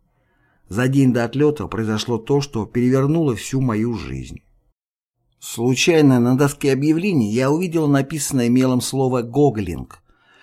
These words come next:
и узнала, что оно обозначает снабженную мундштуком выдвижную трубку для забора воздуха при подводном плавании.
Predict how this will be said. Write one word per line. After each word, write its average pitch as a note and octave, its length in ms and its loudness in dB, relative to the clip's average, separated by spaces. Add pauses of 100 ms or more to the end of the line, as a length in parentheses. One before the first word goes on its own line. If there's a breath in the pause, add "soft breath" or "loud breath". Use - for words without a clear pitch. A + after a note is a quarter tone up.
(160 soft breath)
и A#2+ 80 -2
узнала, E3 480 2
что C#3 220 0
оно D3 140 2
обозначает C#3+ 680 0
снабженную B2+ 720 0
мундштуком A2+ 720 0
выдвижную A#2 560 0
трубку C#3+ 420 -4
для G2 160 -4
забора C3 440 -2
воздуха B2 720 -4
при G#2+ 160 -8
подводном C3 500 -2
плавании. E2 680 -6